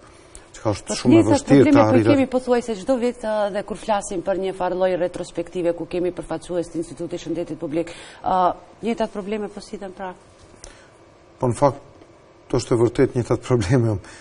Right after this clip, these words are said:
Speaker 2: A,
Speaker 1: E,
Speaker 2: a keni një, një
Speaker 1: promovimi i
Speaker 2: ide
Speaker 1: institutit
Speaker 2: se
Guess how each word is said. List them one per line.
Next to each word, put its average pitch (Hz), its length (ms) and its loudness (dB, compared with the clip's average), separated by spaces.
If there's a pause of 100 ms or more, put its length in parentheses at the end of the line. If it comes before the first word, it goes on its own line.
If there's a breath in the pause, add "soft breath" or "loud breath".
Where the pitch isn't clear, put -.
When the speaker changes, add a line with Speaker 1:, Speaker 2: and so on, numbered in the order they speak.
(160 loud breath)
Speaker 2:
A, - 80 2
Speaker 1:
E, 113 300 6
Speaker 2:
a 160 60 2
keni 269 360 6
një, 240 160 0
një 247 140 4
Speaker 1:
promovimi 269 480 6
i - 20 6
Speaker 2:
ide 240 160 8
Speaker 1:
institutit 170 580 4
Speaker 2:
se 233 140 4